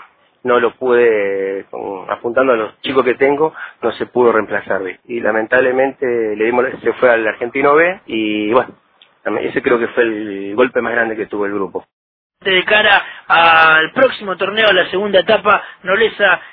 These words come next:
Speaker 2: eh, ¿tenés en vista, eh, tu continuidad, la incorporación de, de algunos jugadores, de apuntar nuevamente a los chicos del club con algunos referentes?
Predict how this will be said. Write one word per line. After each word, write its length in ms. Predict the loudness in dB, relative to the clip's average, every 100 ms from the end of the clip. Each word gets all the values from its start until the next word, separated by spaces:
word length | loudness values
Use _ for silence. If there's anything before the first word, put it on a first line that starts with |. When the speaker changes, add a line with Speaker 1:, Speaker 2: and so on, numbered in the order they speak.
| _
Speaker 2:
eh, 240 | -2 -2
¿tenés 300 | 0 -2 0
en 120 | -2 2
vista, 520 | 0 4 4 4 2 -6
eh, 240 | -4 -4
tu 100 | -4
continuidad, 800 | -4 -4 -6 0 4 4 4 0
la 120 | -10
incorporación 680 | -8 -8 -2 -4 -2 -4 -2
de, 680 | 0 0 -2 -4 -6 -12 -4
de 80 | 0
algunos 320 | 2 2 0
jugadores, 600 | 2 4 6 6 6 2 -4 -20 -2
de 80 | -2
apuntar 460 | -2 -4 0 0
nuevamente 420 | 0 -2 -2 -4 -2
a 60 |
los 100 | -2
chicos 280 | -4 0 0
del 100 | 2
club 180 | 0 0
con 120 | 0
algunos 280 | 0 2 2
referentes? 560 | 2 2 0 0 -6